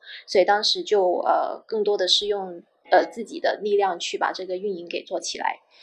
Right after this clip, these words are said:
然后，呃，至于说，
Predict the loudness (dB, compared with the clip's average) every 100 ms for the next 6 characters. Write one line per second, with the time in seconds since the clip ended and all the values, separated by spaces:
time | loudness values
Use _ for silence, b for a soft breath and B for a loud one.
0 | B B B B 4 4 4 6 10 10
1 | 8 4 0 0 0 0 -2 2 4 4
2 | 0